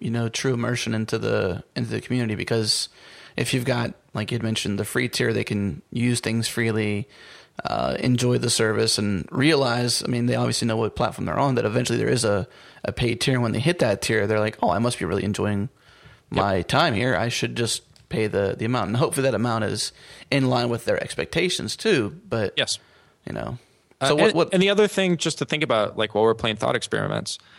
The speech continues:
Speaker 2: is whether people realize it or not, um, traditional ad models are freemium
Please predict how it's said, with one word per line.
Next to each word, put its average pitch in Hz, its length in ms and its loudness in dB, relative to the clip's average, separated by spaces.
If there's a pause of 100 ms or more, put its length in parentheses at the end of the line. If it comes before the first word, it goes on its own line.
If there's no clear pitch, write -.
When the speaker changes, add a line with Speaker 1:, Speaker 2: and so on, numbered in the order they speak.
(140)
Speaker 2:
is 104 160 2
whether 135 600 4 (200)
people - 260 0
realize 104 340 4
it 117 80 0
or 117 80 0
not, 123 300 0 (420)
um, 90 400 -2 (500)
traditional 139 460 0
ad 104 240 0
models 113 460 2
are 104 240 2
freemium 98 640 0